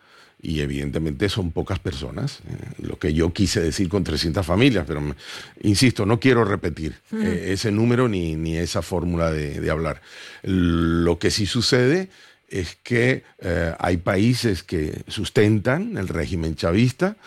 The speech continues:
Speaker 1: eh, lo hemos visto con claridad, como República Popular China, como Rusia,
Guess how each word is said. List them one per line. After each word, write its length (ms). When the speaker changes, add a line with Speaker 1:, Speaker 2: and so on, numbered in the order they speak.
Speaker 1:
eh, 160
lo 160
hemos 180
visto 300
con 140
claridad, 580
como 380
República 560
Popular 400
China, 480
como 280
Rusia, 580